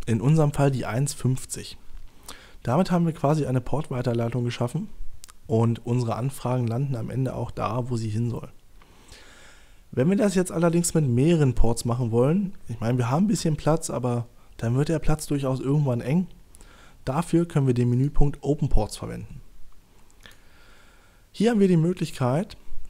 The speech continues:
auch wie im vorigen Menü, ein Comment anzugeben, damit wir diesen zuordnen können. Und auch hier können wir eine Source und eine private I P hinterlegen. Hier können wir aber Tatsache auch Port Range angeben.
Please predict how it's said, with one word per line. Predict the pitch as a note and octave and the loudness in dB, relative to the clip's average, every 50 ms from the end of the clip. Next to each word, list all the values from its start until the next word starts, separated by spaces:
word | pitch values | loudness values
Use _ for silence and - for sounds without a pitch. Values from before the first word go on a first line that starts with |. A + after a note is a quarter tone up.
| - | -6
auch | - A#2+ C#3 D3 - | -4 -4 -4 -4 -2
wie | - D3 C#3 C#3 | -2 0 0 -2
im | C3 - A2+ A#2+ A#2 | -2 -4 -6 -6 -6
vorigen | - - D3 D#3+ E3 D#3+ D3+ D3 D3 | -4 -6 -6 -4 -4 -4 -2 -2 0
Menü, | C#3+ C#3 C#3 D3 D#3 D#3+ - | 0 0 0 0 0 -2 -4
ein | - C3+ B2 A#2+ | -6 -6 -6 -4
Comment | - - F3+ G3 G3+ G3+ | -2 -2 -2 -2 -4 -6
anzugeben, | - D3+ D3+ - - D3 D3 D3+ D#3 D#3 D3 | -8 -8 -6 -6 -6 -6 -4 -4 -2 -2 -2
damit | C3+ B2+ B2+ B2+ C3 - C3+ | -2 -2 -4 -4 -6 -6 -6
wir | B2 | -6
diesen | A#2+ B2 B2 B2 A#2 | -6 -6 -6 -6 -4
zuordnen | - - - E3+ F#3+ A3 F3 D#3+ - - E3 D#3+ - | -2 2 2 2 2 2 0 -4 -4 -4 -6 -6 -4
können. | - F3 G#3 D4+ C#4 - - - - - - - - - - - - - - | -2 -4 -4 -4 -6 -12 -14 -12 -12 -12 -14 -14 -16 -16 -18 -16 -14 -12 -10
Und | C3 B2+ | -8 -6
auch | C3+ C3 - | -8 -8 -8
hier | - - D#3+ F#3 F3+ | -6 -2 0 0 0
können | F3 - D3+ C3+ | 2 0 0 0
wir | C3+ B2+ | 0 0
eine | B2 B2 | 0 -2
Source | - - - B2+ C3+ D#3 D3 - | -2 -2 -2 -2 -2 -2 -2 -6
und | D3 C3 A#2+ - | -6 -8 -8 -8
eine | B2+ A#2+ A#2+ | -8 -8 -8
private | - - B2 G#2+ A2 G#2+ B2+ C3+ - - - | -6 -4 -4 -2 -2 -2 -2 -2 -4 -6 -8
I | |
P | - - - - | -10 -12 -10 -8
hinterlegen. | A2 G2+ G2 - - - B2+ A#2 - - - - - _ - - - - - - - - - - - - - - - - - - - - - - - - - | -8 -8 -8 -10 -12 -12 -12 -12 -14 -14 -16 -18 -20 _ -20 -20 -20 -20 -20 -20 -20 -20 -20 -20 -20 -18 -18 -18 -18 -18 -18 -18 -20 -20 -20 -20 -20 -20 -16
Hier | - - D#3 F#3+ G#3 | -2 2 4 4 4
können | G3+ - G3 F#3+ | 4 2 2 2
wir | F#3 F3+ | 2 0
aber | F3+ E3+ E3 | -2 -4 -4
Tatsache | D#3 - D#3+ D#3 - D#3+ D3+ D#3 - | -4 -6 -6 -4 -4 -4 -4 -4 -4
auch | D3 C#3+ C#3 - - - | -4 -4 -6 -6 -6 -2
Port | - - C#3 C#3+ D3 C3+ | 0 0 0 0 -2 -2
Range | B2+ B2 C3 D#3+ E3 - | -2 0 0 0 -2 -2
angeben. | - A2+ A2+ G#2 A2 G2+ F#2+ F#2 F#2+ G2+ | -4 -6 -8 -6 -8 -8 -10 -10 -12 -14